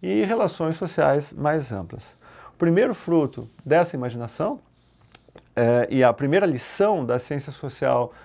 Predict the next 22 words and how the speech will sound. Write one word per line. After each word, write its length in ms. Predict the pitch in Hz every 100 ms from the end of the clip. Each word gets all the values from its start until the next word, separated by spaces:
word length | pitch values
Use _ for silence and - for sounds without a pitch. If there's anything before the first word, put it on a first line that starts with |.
| - _
que 200 | - 139
incorpora 800 | 160 151 143 127 - 147 202 160
a 60 | 117
imaginação 520 | 113 110 120 113 135
sociológica 840 | 123 - 123 120 120 160 - - - - -
é 140 | - 196
a 100 | 254
ideia 480 | 160 143 147 - 240 - _
de 140 | 156
que 180 | 165 208
o 140 | 202 202
indivíduo 520 | 190 185 156 190 190
só 240 | - 247
pode 360 | 262 208 175 170
compreender 560 | 180 147 139 131 185
sua 420 | 196 - - 254 285
experiência 640 | - 151 139 160 196 -
e 100 | 185
avaliar 400 | 160 151 143 156
seu 400 | 143 - 185 247
próprio 440 | 247 175 151 143
destino 720 | 139 170 - - 180 190 226